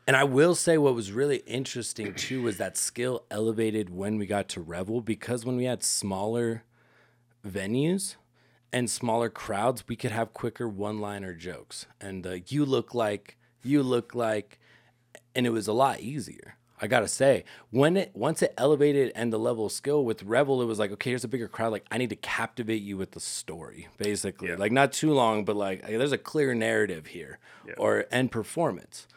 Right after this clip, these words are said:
Speaker 1: you know? And I think that's when it really was like, "Okay, either you got it or you don't," because the old, the people who were really good in the first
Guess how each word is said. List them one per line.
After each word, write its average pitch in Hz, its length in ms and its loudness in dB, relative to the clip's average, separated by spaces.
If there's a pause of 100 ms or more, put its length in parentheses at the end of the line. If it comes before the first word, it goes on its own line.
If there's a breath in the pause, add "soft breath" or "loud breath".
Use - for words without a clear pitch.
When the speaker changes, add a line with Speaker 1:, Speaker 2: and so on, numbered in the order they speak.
(280 loud breath)
Speaker 1:
you 127 100 2
know? 131 140 6
And 110 140 2
I 110 80 8
think 107 240 -2
that's 127 260 6
when 104 140 0
it 95 40 -2
really 104 360 2
was 90 180 -4
like, 85 220 -10
"Okay, 90 300 -8
either 92 120 -10
you 95 180 -10
got 92 300 -8
it 92 80 -6
or 87 60 -8
you 80 100 -12
don't," 92 500 -6
because 107 280 -4
the 110 120 2
old, 156 240 4 (440 loud breath)
the 110 80 -2
people 147 180 4
who 139 60 4
were 131 100 6
really 120 300 2
good 117 160 0
in 117 80 -2
the 107 80 -2
first 110 300 -4